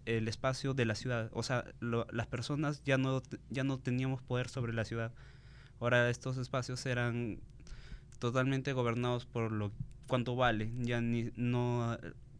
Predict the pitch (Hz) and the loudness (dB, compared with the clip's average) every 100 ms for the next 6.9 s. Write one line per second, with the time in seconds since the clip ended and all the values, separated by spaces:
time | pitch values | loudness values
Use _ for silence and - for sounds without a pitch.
0 | - 117 107 107 123 131 120 117 117 110 | -6 -4 0 0 0 2 2 2 0 -2
1 | - 123 117 107 117 110 110 104 104 104 | -2 0 0 0 -2 -2 -2 -2 -4 -4
2 | 101 113 104 107 104 101 - - - - | -4 -4 -6 -6 -8 -10 -12 -18 -20 -20
3 | - - - - - - - 123 120 139 | -20 -20 -20 -20 -20 -18 -6 -4 -2 -2
4 | 151 143 - 123 120 120 120 - - - | 0 -2 -4 -2 0 0 -4 -12 -18 -18
5 | - - 127 143 139 - 180 175 165 139 | -18 -8 0 2 2 0 -2 2 4 4
6 | 131 - 147 156 117 117 110 110 | 2 0 -2 -2 -2 0 0 0